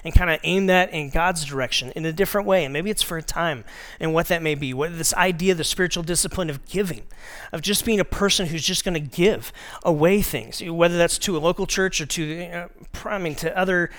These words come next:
nonprofits or to just people that you know, to that you just, that you serve people.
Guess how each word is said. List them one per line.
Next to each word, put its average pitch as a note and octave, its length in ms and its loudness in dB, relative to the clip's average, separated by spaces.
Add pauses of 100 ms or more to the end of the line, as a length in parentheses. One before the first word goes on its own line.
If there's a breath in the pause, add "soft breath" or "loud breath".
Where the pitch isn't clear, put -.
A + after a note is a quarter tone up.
(120)
nonprofits F3+ 720 2
or D3+ 80 2
to - 120 -4
just E3 240 -2
people G3+ 400 2
that F3+ 120 4
you D3+ 140 -4
know, F3+ 380 4 (240 loud breath)
to F#3 80 -4
that F#3 160 2
you G3 100 2
just, G3+ 220 2
that F#3 220 -2
you G3 100 -2
serve G#3+ 500 2
people. - 300 -8